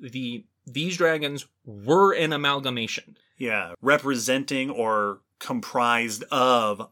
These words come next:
Speaker 2: other significant animals.
Speaker 1: Yes, indeed. And unlike a lot of times when we saw it described with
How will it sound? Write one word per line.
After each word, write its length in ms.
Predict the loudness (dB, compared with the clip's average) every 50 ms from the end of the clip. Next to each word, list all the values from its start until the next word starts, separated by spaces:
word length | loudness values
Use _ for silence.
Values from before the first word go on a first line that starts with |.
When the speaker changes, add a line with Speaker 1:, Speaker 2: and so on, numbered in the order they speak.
| _ _ _ 0
Speaker 2:
other 380 | 0 2 2 2 0 0 0
significant 680 | 0 0 -2 -2 -2 -4 -4 -6 -6 -6 -8 -6 -6 -6
animals. 440 | -6 -6 -8 -12 -16 -12 -6 -2 0
Speaker 1:
Yes, 220 | 0 0 -2 -6
indeed. 280 | -8 -6 -6 -6 -6 -4
And 420 | -4 -2 -2 -2 -4 -6 -10 -12 _ _ _ _ _ _ _ -2
unlike 400 | 0 0 0 0 -2 -2 -2 -2
a 40 | -2
lot 220 | 0 0 0 -2
of 60 | -4 -4
times 340 | -6 -6 -6 -6 -6 -6
when 320 | -6 -6 -6 -8 -8 -10 -12 -10
we 160 | -6 -4 -4 -2
saw 260 | 0 0 0 2 2
it 160 | 0 -2 -4
described 380 | -8 -6 -2 0 0 0 0 -2
with 140 | -4 -6